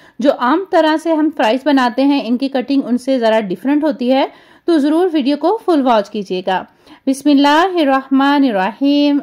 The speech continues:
अस्सलामुअलैकुम, welcome back to my channel Cooking with Malik Family। एक नई रेसिपी के साथ मैं आप सबको वेलकम करती हूँ।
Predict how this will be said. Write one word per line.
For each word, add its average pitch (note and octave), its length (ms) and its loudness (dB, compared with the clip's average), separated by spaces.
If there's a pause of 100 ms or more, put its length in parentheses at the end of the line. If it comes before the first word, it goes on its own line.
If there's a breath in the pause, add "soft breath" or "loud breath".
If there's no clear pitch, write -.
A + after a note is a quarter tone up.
(100)
अस्सलामुअलैकुम, D4 1300 0
welcome A3+ 460 -4
back A#3 180 0 (140)
to C#4+ 100 0
my C4 300 0
channel B3+ 380 0 (500 soft breath)
Cooking F#4+ 340 -2
with D#4 180 0
Malik A#3 360 0
Family। G3 440 -2 (460 soft breath)
एक D#4+ 220 -2
नई D4+ 260 2
रेसिपी E4+ 400 -2
के E4 140 -2
साथ D#4 360 2
मैं B3 160 0
आप C#4+ 220 0
सबको C#4+ 360 0
वेलकम A#3 340 0
करती C#4+ 320 0
हूँ। D4+ 340 2